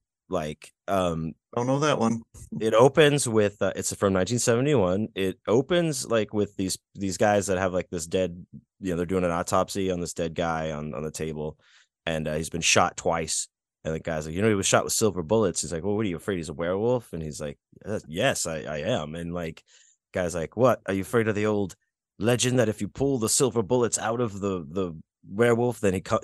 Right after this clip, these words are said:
Speaker 1: he'll come back to life as the werewolf?" And the guy's like, "Yes, I am afraid of that." He's like, "Well, you're a fool," you know, and he takes the
Speaker 2: Hmm.
Speaker 1: silver bullets out and turns around and is like, "See there, nothing happened." Of course, like, the guy's like,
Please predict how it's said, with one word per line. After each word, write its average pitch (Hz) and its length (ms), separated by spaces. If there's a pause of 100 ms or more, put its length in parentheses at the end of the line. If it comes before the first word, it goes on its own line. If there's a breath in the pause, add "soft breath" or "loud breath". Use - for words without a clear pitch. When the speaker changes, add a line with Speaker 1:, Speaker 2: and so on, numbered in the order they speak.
(220)
Speaker 1:
he'll 98 100
come 107 220
back 110 200
to - 80
life 113 380
as 95 140
the 92 80
werewolf?" 139 540
And 95 140
the 87 60
guy's 85 220
like, 80 160
"Yes, 165 240
I 117 100
am 180 200
afraid 95 320
of 80 100
that." 82 240
He's 80 120
like, 76 140
"Well, 123 100
you're 170 220
a 135 60
fool," 127 580
you 107 140
know, 107 180
and 98 240
he 90 180
takes 139 300
the 147 80
Speaker 2:
Hmm. 131 80
Speaker 1:
silver 131 300
bullets 113 300 (100)
out 104 400 (400 soft breath)
and 101 80
turns 135 280
around 120 440
and 98 80
is 95 100
like, 95 160 (240)
"See 190 380
there, 185 240
nothing 165 260
happened." 120 400
Of 113 80
course, 113 320
like, 101 220
the 101 100
guy's 92 300
like, 85 180